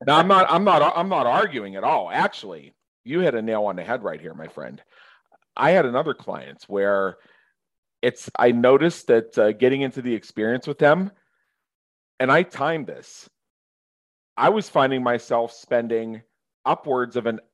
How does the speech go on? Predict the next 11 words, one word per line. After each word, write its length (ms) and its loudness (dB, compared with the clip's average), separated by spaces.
hour 580 -2
per 300 -6
day 680 -2
sorting 500 -6
through 640 -4
the 260 -2
sometimes 840 -4
two 420 -6
hundred 600 -4
or 200 0
more 460 0